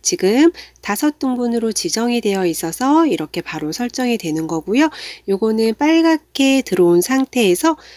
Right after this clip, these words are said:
숫자판으로 바로 바꿔줄 수 있습니다. 이로 바꾸면 위에 숫자도 이로 바뀌고 등분이 이로 바뀝니다. 숫자를 바꿔줄 때마다 계속 이렇게 등분이 바뀌는 것을 확인할 수 있습니다.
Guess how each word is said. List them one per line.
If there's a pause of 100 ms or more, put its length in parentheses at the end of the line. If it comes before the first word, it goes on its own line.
숫자판으로
바로
바꿔줄
수
있습니다.
이로
바꾸면 (340)
위에
숫자도
이로
바뀌고 (220)
등분이
이로
바뀝니다.
숫자를
바꿔줄
때마다 (320)
계속
이렇게
등분이
바뀌는
것을
확인할
수
있습니다.